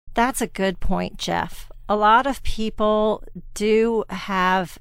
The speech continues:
a challenge in finding the right therapist for them. And it will take a little bit of time, but people need to know that if you are not connecting with your therapist,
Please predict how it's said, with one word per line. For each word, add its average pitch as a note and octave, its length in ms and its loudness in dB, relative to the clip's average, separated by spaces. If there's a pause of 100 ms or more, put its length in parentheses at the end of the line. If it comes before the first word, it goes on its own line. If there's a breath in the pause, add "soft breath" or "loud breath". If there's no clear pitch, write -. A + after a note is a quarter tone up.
a F3 460 -4
challenge G3 640 -2
in F#3+ 120 0
finding G3 680 0
the F3 140 -2
right F#3 460 -2 (100)
therapist F#3 800 0
for F3+ 400 -4
them. F3+ 460 -4 (460 loud breath)
And G#3+ 480 2 (200)
it A#3 320 2
will A#3+ 360 2
take - 280 -4
a C4+ 60 -2
little B3+ 260 0
bit A#3+ 180 0
of B3 160 -4
time, A3+ 560 0
but G3+ 280 2
people C4 320 -2
need A#3 220 0
to - 140 -4
know G3+ 440 2
that F#3+ 400 0
if G#3 220 -4
you B3 220 -2
are G#3 160 4
not F#3+ 300 4
connecting A3 600 -2
with B3 240 -2
your G#3 140 0
therapist, G#3 920 0